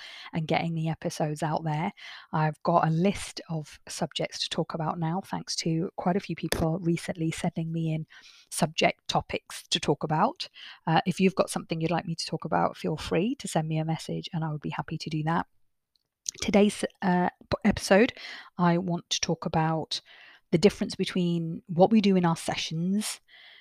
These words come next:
and what we do in real life. What happens when you're not in a session with me?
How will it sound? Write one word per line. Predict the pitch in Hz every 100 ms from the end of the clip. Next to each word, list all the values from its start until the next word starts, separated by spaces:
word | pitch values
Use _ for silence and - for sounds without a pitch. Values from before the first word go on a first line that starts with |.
| _ _ -
and | 165
what | 170
we | 170
do | 160
in | 160 160
real | 156 147
life. | 131 135 - - - _ _ _ _ _ _ _ _ _ _ _ _ _ _ - -
What | 175 -
happens | 185 - 160 160 156 -
when | 175 170
you're | 165
not | 175
in | 165
a |
session | 151 151 - 156
with | 156 -
me? | 147 156